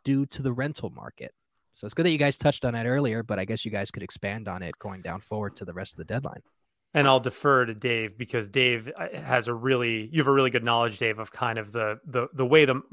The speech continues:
Speaker 2: N H L market works. Um, you know, I can sort of throw out a thought or two, but I, I want you to take this one first.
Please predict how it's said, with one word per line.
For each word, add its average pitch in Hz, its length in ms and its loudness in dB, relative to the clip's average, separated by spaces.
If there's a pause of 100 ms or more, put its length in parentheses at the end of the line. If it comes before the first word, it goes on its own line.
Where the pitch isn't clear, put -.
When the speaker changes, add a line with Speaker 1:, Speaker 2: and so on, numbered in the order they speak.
(100)
Speaker 2:
N 139 140 2
H 127 180 2
L 123 100 4
market 117 520 -2
works. 113 680 -4 (100)
Um, 110 540 0
you 135 140 -4
know, 104 240 -4 (360)
I 147 140 8
can 139 220 -2
sort 135 200 0
of 113 160 -4 (380)
throw 127 220 6
out 120 120 6
a 113 40 -4
thought 123 260 2
or 139 80 2
two, 165 240 0
but 127 140 2
I, 117 100 2
I 127 120 2
want 123 180 -2
you 117 80 -8
to 107 80 -6
take 110 200 -10
this - 160 -14
one 104 120 -12
first. 107 360 -14